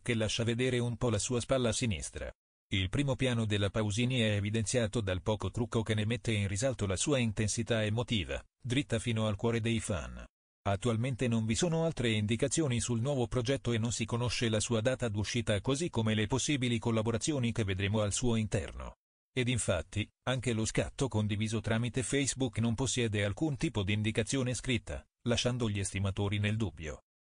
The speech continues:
Così come precisato anche dallo staff di Laura Pausini,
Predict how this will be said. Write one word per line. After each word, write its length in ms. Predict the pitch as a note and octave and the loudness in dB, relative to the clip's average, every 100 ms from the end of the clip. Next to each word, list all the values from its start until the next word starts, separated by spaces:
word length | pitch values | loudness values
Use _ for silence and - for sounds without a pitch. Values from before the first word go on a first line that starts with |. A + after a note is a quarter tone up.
| _ _ _ _ _ _ _ | _ _ _ _ _ _ _
Così 340 | B2 A#2 B2+ | 2 6 4
come 260 | B2 C3+ B2+ | 6 4 4
precisato 640 | - A2+ A#2 A2+ B2 A2+ | 4 6 6 6 6 6
anche 260 | A2 A2 A2+ | 6 6 4
dallo 240 | G#2 F#2 | 4 4
staff 340 | F#2+ C3 - A2+ | 6 6 6 4
di 120 | A#2+ | 6
Laura 300 | B2+ B2+ B2 | 6 8 8
Pausini, 600 | A#2+ A2+ G2 C#2+ C2 - | 8 6 2 -2 -6 -10